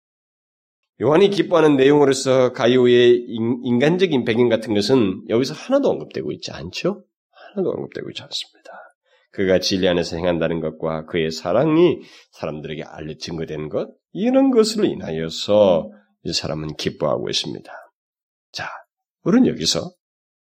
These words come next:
영혼을 돌보는 사람들이, 우리가 다른 영혼들을 돌보게 될 때 우리가 무엇에 마음을 크게 둬야 되는지를 배워야 됩니다. 그것을 알아야 돼요.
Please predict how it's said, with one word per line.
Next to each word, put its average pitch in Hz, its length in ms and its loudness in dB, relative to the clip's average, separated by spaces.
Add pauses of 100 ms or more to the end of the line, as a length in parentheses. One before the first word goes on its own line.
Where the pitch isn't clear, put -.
영혼을 190 480 6
돌보는 113 420 0
사람들이, 107 720 -10
우리가 175 280 2
다른 160 360 2
영혼들을 135 380 4
돌보게 101 360 -4
될 98 180 -8
때 101 200 -10
우리가 175 280 -2
무엇에 208 640 -4
마음을 185 600 -6
크게 - 540 -4
둬야 104 260 0
되는지를 98 800 0 (920)
배워야 117 280 -6
됩니다. - 340 -10 (680)
그것을 - 240 -4
알아야 - 260 -14
돼요. - 160 -20